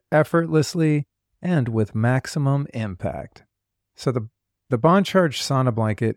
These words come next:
is badass because it's lightweight, extremely portable, quick to set up,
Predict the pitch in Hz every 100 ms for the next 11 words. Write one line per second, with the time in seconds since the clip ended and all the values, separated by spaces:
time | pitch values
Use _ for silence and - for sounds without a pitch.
0 | - 117 101 101 117 131 127 98 95 -
1 | 110 113 101 98 - 101 123 - 123 117
2 | 117 - 107 - - 147 160 160 165 151
3 | 139 117 107 110 107 110 - - 135 147
4 | 139 - 160 135 123 117